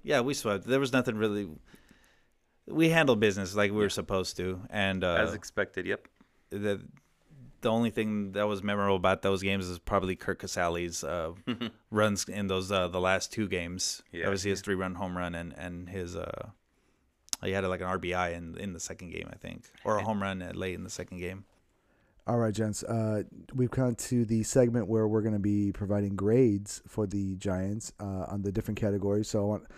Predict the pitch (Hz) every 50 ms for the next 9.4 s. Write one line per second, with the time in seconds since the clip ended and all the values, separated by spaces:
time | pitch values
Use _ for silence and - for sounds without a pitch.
0 | - - - - - 127 135 139 135 123 139 135 135 131 131 131 - - 127 123
1 | 123 120 120 120 120 117 113 95 - - - 123 120 110 - 131 117 117 117 110
2 | 117 117 113 110 107 110 110 - - 110 113 107 - - 101 110 107 104 101 -
3 | - 107 107 104 101 98 107 107 107 127 139 139 127 104 90 98 95 90 82 80
4 | 80 110 107 95 82 80 73 - 104 101 101 - - 101 92 67 82 110 113 113
5 | - - - - - - - - - - - - - _ _ - 113 110 110 92
6 | 104 104 104 101 101 98 98 95 92 - - - 92 92 90 90 87 87 85 85
7 | 82 82 82 80 - - - - - - - - - 113 107 101 95 95 95 95
8 | 92 98 104 101 - - 104 98 - - 101 98 95 92 92 90 90 90 90 85
9 | 85 85 82 80 76 73 58 53